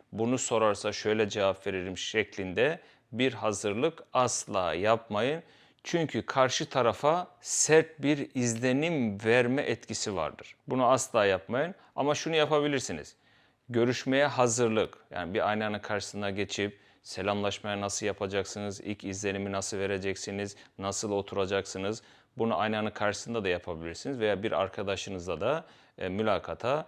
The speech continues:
e, hazırlık yapabilirsiniz. Onda bir sıkıntı yok ama asla soruların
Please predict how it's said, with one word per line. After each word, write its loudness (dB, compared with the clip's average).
e, -10
hazırlık 0
yapabilirsiniz. -2
Onda -2
bir -6
sıkıntı -8
yok 0
ama 0
asla 2
soruların 0